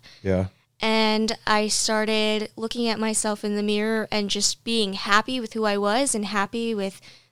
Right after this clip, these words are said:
Speaker 2: the body that I have and with my abilities that, you know, everything that I could do and everything that I could be.
Speaker 1: I like that. But that's a, that's a disciplined process, isn't it?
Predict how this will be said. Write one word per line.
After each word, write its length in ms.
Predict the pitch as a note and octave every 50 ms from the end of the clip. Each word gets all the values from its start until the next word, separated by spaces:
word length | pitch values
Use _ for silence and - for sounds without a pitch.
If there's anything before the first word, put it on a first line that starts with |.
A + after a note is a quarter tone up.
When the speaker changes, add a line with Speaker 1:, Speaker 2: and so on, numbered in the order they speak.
| _ -
Speaker 2:
the 100 | A3 G#3
body 480 | G#3 G#3+ G3+ G3 G3 G3+ A#3 A#3 A#3+
that 380 | A3+ G3 G#3 G3 F#3+ F#3 - - _ -
I 180 | G#3 G3 F#3 F#3
have 460 | F#3 F#3 A3 G#3 G3+ G#3+ B3+ C4+ A#3+
and 300 | A3+ G3+ G3 G3 F#3+ G3 _ - - _ _ _ _
with 260 | - G#3 G3+ - - -
my 180 | G#3 G#3 G3+
abilities 680 | G3 G3 G3+ G3 F#3+ G3 G#3 A3 G#3+ A#3 A#3 A#3+ A#3+ -
that, 240 | - G3+ G3 F#3 - - - _ _ -
you 100 | A3+ A3
know, 280 | G#3 F#3+ F#3+ F#3+ G#3+ - _ _ _ _ _ _ _ _ _ _ _ _ _ _ _ _ _ -
everything 460 | A3 A3 G#3+ A#3 A#3 A3+ A3+ A3 G#3+
that 100 | G#3+ G#3+
I 140 | G#3 G#3 G#3+
could 220 | - - G#3 F#3 G#3
do 580 | - A#3 C#4 C#4 A#3 G3+ G3+ G3 G3 G3+ A#3 _ _ _ -
and 560 | G#3 G#3+ G3+ G3+ G3 G3 G3 G3 G3 G3 - - _ _ -
everything 440 | G#3+ G#3+ G3+ A3 G#3+ - G#3+ G#3 G#3
that 120 | G3+ G3+ F#3
I 140 | F#3 F3+
could 440 | F3+ - - - B3 A3 G#3 G3+ F#3+
be. 400 | - G3+ F#3+ F3+ - - A#3+ B3+ _ _ _ _ _ _ _ _ _ _ _ _ _ -
Speaker 1:
I 100 | - F#2
like 340 | F#2 G2+ G#2 B2 B2 - -
that. 360 | - F#2+ - - - - - _ _ - - _ _ _ _ _ _
But 120 | - B2+ G2+
that's 300 | C#3+ D3+ D#3+ - - -
a, 320 | D#3 B2 G#2+ G2+ F#2+ F2+ F#2
that's 220 | A2+ C3 C#3+ -
a 40 | C#3
disciplined 680 | G#2 F2 - C3+ D3+ - - C3 - - F#2+ F2+ F2 -
process, 540 | - F#2 E2+ E2 E2 - - F2 F2 -
isn't 260 | - F#2 F2 F#2 F#2 A2+
it? 140 | B2+ B2+